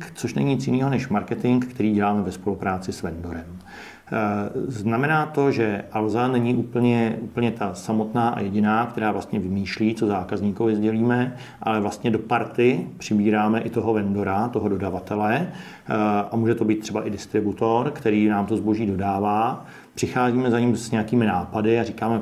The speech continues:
"Pojďte, takto bychom mohli toho, ten produkt, tu kategorii, ten segment odkomunikovat, tohle, tohle bychom mohli zákazníkům říct,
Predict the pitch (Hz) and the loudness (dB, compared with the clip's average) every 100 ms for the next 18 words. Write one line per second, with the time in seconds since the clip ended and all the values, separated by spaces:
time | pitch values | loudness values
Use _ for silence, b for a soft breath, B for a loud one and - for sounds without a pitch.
0 | - 107 - 135 - - 139 131 127 127 | -2 -2 -2 -4 -8 -4 0 0 2 2
1 | 117 107 110 110 107 104 107 107 123 107 | 2 2 0 0 0 2 2 2 0 0
2 | - 110 110 113 110 - B B 113 - | 0 2 4 4 2 -8 B B -2 -2
3 | - 117 107 110 107 104 101 117 - 110 | -2 0 2 4 4 4 2 -2 0 -2
4 | 104 101 107 104 117 - 123 107 107 113 | 0 0 0 -2 -6 -2 0 2 2 2
5 | 107 107 135 - 120 107 127 123 127 120 | 2 2 0 -2 -2 -2 -2 0 0 0
6 | - 120 110 117 107 95 117 107 110 113 | 0 2 4 2 0 0 0 0 0 2
7 | 113 92 101 - | 0 2 0 -2